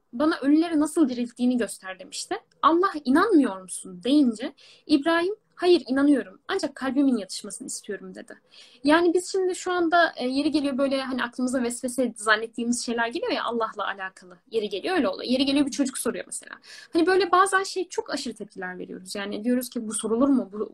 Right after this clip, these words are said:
bu tartışılmaz. İnanacaksın tabii ki." falan. "Tövbe haşa." falan diyoruz. Halbuki Allah İbrahim peygambere ne yapıyor? "İnanmıyor musun?" diyor. "Hayır, inanıyorum. Kalbimin yatışmasını istiyorum." diyor. Demek ki biz de kalbimizin yatışmasını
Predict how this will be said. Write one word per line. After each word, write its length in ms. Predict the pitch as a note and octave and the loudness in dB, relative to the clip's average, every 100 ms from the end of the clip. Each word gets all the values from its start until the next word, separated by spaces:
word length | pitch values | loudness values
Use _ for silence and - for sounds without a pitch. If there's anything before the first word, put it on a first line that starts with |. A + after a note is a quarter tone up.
| - | -8
bu 140 | A#3 - | -8 -6
tartışılmaz. 720 | - G#3+ - C#4 D#4 D#4+ - - - | -4 -2 0 4 6 6 0 -10 -4
İnanacaksın 520 | A3+ A3 C4+ C#4+ D4+ | -2 0 -2 -2 -4
tabii 220 | A3+ G3 | -4 -8
ki." 100 | - | -10
falan. 280 | - G#3+ G3 - - | -6 -4 -6 -12 0
"Tövbe 220 | C#4 C4 | 2 4
haşa." 380 | B3 D4 - G3+ | 4 2 0 -6
falan 320 | - C4+ A#3+ | -2 0 0
diyoruz. 200 | F#3 - | -2 -2
Halbuki 460 | F4+ A#4 D4 C4+ C#4+ - - - | 0 2 2 -2 -6 -8 -16 0
Allah 220 | C#4 F#4+ | 2 4
İbrahim 360 | F4+ C4 D4+ F#4 | 2 2 2 2
peygambere 520 | D#4+ D4 C4+ C4+ D4+ | 0 -2 0 0 0
ne 60 | D4 | 0
yapıyor? 380 | G3+ - C#4 - _ _ _ - | -2 -8 -12 -12 _ _ _ 0
"İnanmıyor 420 | F#4+ A4+ C#4 G3+ | 2 6 4 2
musun?" 240 | F#3+ - | -6 -8
diyor. 120 | D4 G#4 | -6 4
"Hayır, 200 | G#4+ G4 | 4 6
inanıyorum. 400 | G4+ G4+ F4 G#4+ | 4 4 2 0
Kalbimin 420 | - G4+ G#4 G#4 | 0 2 4 4
yatışmasını 500 | F4 - - G#3+ G#3+ | 4 2 -4 -6 -6
istiyorum." 500 | G#3 - G3 F#3+ F#3+ | -8 -6 -8 -8 -10
diyor. 140 | F#3 - - - C#4+ | -10 -10 -14 -6 2
Demek 220 | E4+ - | 2 4
ki 120 | D4+ | 2
biz 180 | D#4+ - | 2 2
de 120 | F4 | -2
kalbimizin 520 | - C4 B3+ C#4+ D#4+ | 2 2 4 2 4
yatışmasını 580 | E4+ C4 - C#4 C#4 C#4 | 2 2 -2 -4 -2 -6